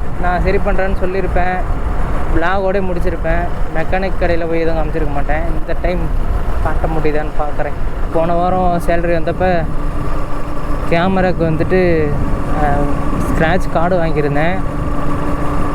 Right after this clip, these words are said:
இன்னொன்னு வந்துட்டு, அஹ், ஃப்ரண்ட் வியூவிலிருந்து கொஞ்சம் வீடியோ கேப்சர் பண்ணலாம் அப்படின்னு சொல்லிட்டு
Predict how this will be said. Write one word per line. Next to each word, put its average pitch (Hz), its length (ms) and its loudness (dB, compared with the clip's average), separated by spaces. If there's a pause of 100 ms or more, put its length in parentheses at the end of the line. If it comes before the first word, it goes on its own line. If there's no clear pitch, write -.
(800)
இன்னொன்னு 196 340 2
வந்துட்டு, 175 260 0 (220)
அஹ், 165 180 0
ஃப்ரண்ட் 202 300 0
வியூவிலிருந்து 190 560 0 (440)
கொஞ்சம் 180 200 0
வீடியோ 202 240 2
கேப்சர் 185 320 0
பண்ணலாம் 175 280 -2
அப்படின்னு 160 260 0
சொல்லிட்டு 165 280 0